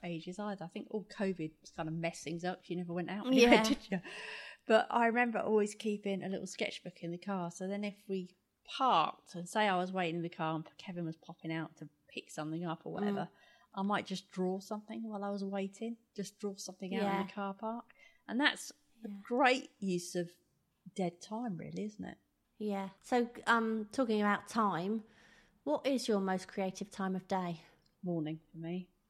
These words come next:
Speaker 2: Yeah, mine too. That's the problem, isn't it? 'Cause if you can figure out your most creative time of day, that is when you're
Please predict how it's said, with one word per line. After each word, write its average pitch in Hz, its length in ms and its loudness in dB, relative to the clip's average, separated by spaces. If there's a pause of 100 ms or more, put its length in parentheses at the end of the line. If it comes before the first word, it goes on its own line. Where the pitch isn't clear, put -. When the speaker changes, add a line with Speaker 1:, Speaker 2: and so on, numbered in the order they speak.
(200)
Speaker 2:
Yeah, 202 260 4
mine 196 260 4
too. 190 360 -2 (360)
That's 214 280 2
the 214 80 -2
problem, 202 380 2
isn't 190 200 -2
it? - 140 -2
'Cause 190 180 -4 (460)
if 262 280 6
you 277 180 2
can 254 200 2
figure 233 360 2
out 208 260 4
your 202 220 4
most 202 380 2
creative 202 500 -2
time 190 260 -2
of 185 180 -6
day, 196 540 2 (440)
that 226 320 4
is 190 380 0
when 196 240 0
you're 185 240 0